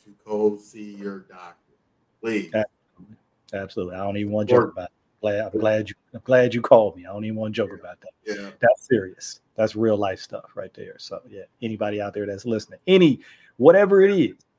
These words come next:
Speaker 2: you are not a doctor, right? So <laughs> get up <laughs> and make an
Speaker 1: Get
Speaker 2: appointment
Speaker 1: checked.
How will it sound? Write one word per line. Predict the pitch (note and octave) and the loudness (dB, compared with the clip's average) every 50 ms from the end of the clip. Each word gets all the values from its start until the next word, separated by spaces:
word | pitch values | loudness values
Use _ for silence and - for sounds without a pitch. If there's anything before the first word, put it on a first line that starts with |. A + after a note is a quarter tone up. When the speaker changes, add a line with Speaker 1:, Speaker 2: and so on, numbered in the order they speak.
| _ _ _ _ - | _ _ _ _ -8
Speaker 2:
you | A#2 B2+ E3+ G#3+ A3 | 0 2 4 8 8
are | F3 D#3+ | 8 8
not | D3+ D#3+ D#3 D#3+ D#3 | 8 4 0 0 2
a | |
doctor, | D3 C#3 G2+ F#2 - _ _ _ _ _ _ _ _ _ _ - - - _ _ _ _ _ _ - | 2 2 0 0 -4 _ _ _ _ _ _ _ _ _ _ -20 -20 -20 _ _ _ _ _ _ -6
right? | A#2 A#2 A#2 A#2 A#2 - - | -4 -2 -2 -2 -4 -6 -4
So | - - B2+ A#2+ C3+ - - - - - - - | 4 4 6 6 6 4 4 4 4 4 4 4
<laughs> | D4+ - - A3+ F#3+ - - - - - - - - - - C#3 - _ - - G3 B2 | 2 4 4 2 -2 -2 -4 -12 -16 -16 -16 -16 -14 -12 -12 -12 -12 _ -4 -4 -4 0
get | G#2+ D3+ F3+ F#3 F3+ - | 4 6 6 6 8 8
up | F3 D3 C#3+ - C3+ - - F3 _ _ _ | 6 6 6 4 -6 -6 -6 -6 _ _ _
<laughs> | _ _ - F#3+ | _ _ -6 -6
and | D3+ C#3+ - - D3 A2 | -6 -6 -6 -8 -4 -2
make | B2+ D3+ E3 | 0 0 2
an | F3 E3 E3+ | 0 2 4
Speaker 1:
Get | - G#3+ | 6 6
Speaker 2:
appointment | - D3 C#3+ C#3+ | 6 6 6 6
Speaker 1:
checked. | - - F3 - | 6 6 6 4